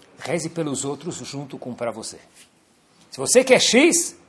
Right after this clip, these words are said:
procura uma pessoa que tem essa necessidade, reza por ele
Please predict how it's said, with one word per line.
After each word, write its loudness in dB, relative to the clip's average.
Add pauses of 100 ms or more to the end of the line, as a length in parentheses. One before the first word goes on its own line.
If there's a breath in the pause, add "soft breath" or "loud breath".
(400 soft breath)
procura 6
uma 8
pessoa 6
que 0
tem 4
essa 4
necessidade, 4
reza 6
por 4
ele 6